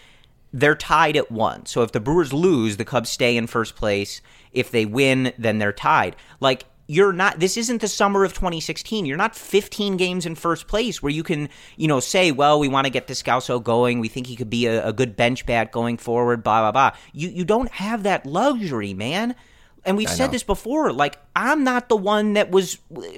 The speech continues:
Speaker 1: using the word urgency every five minutes all offseason. That was them. That was the front office. That was the manager. That was the organizational philosophy. And we're not seeing it.
Speaker 2: See, the, the problem I have, too, is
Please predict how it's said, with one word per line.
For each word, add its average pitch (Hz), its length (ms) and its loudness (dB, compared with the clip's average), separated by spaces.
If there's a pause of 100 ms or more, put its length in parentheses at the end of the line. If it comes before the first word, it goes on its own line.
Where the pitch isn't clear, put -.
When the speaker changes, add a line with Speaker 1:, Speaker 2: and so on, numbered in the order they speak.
(380)
Speaker 1:
using 233 380 0
the 208 60 2
word 226 260 2
urgency 247 640 -2
every 127 180 -2
five 120 400 0
minutes 110 320 -6
all 107 340 2
offseason. 101 420 -8
That 214 180 -2
was 220 160 -6
them. 220 340 0
That 143 160 -2
was 180 120 -8
the 170 100 -4
front 202 260 -4
office. 208 440 -4 (240)
That 127 120 -2
was 123 140 -6
the 113 80 -2
manager. 185 560 -2 (240)
That 135 120 4
was 127 120 -4
the 120 160 -2
organizational 147 720 0
philosophy. 110 800 -2 (640)
And 165 260 2
we're 185 100 6
not 226 220 2
seeing 202 440 0
it. - 100 -12 (160)
Speaker 2:
See, - 180 4
the, 143 200 6
the 139 140 0
problem 202 380 4
I 135 160 4
have, 127 300 2
too, 110 420 0
is - 520 0